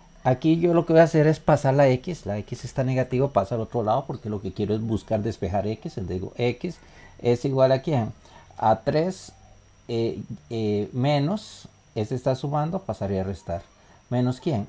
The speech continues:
Menos cinco y. Ya cuando ya está despejado el x, en vez de x voy a poner f a la menos uno. ¿Qué significa f a la menos uno? Eso significa la inversa.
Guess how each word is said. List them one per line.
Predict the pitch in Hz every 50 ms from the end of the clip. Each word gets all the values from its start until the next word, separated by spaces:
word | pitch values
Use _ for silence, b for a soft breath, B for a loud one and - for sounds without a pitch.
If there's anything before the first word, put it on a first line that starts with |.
| - -
Menos | 120 101 104 104 104 98
cinco | - 101 92 92 -
y. | 95 85 80 80 80 - - - - - - _ _ _ b b b b b b b b - -
Ya | 113 151 185 185
cuando | - 233 233 226 226
ya | 214 208 214
está | 208 - - - -
despejado | 120 110 - - 110 101 101 143 143 156
el | 160
x, | 156 127 - - 143 135 - - - _ _ _ _ -
en | 120 117 107
vez | 110 117 117
de | 117 143 139 135
x | 131 127 - 151
voy | 139 120 110 107
a | 113 -
poner | - 113 110 110 104 - -
f | 117 113 101 - 120
a |
la | 107 107
menos | 101 101 98 104 104 -
uno. | 180 185 185 156 139 131 b b b b b b b b
¿Qué | - 151 135
significa | - 160 147 147 143 135 156 143 147 151 143
f | 139 135 156 147 143 139 - -
a | 117
la | 110 113
menos | 113 117 117 117 117 - -
uno? | 156 143 120 104
Eso | 98 - 104
significa | 98 - 113 107 98 104 92 - 101
la | 98 98
inversa. | 95 82 82 85 - - - -